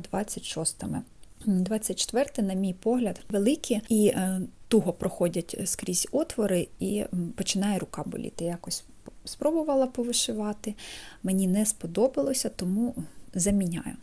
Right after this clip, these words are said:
Я звикла саме двадцять шостими вишивати, тому що вперше на пластику вишивала набори фірми Dimensions, а там якраз двадцять шосте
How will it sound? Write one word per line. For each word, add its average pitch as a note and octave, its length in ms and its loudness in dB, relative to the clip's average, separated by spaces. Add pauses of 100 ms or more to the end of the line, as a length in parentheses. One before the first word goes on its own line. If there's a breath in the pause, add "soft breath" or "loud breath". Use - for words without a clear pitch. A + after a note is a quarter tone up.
(140)
Я G3 140 6
звикла E3+ 380 2
саме F3 300 2
двадцять E3 340 0
шостими B3+ 420 4
вишивати, E3+ 500 0
тому D#3+ 240 -6
що - 140 -8
вперше - 440 -4
на D#3+ 100 -4
пластику - 520 -6
вишивала - 600 -6
набори D#3+ 680 -4
фірми F3 280 -6
Dimensions, B3+ 840 -2
а G#3 180 -6 (100)
там G3+ 220 -4
якраз F#3 460 -6 (420 loud breath)
двадцять F#3 380 -2
шосте - 420 -4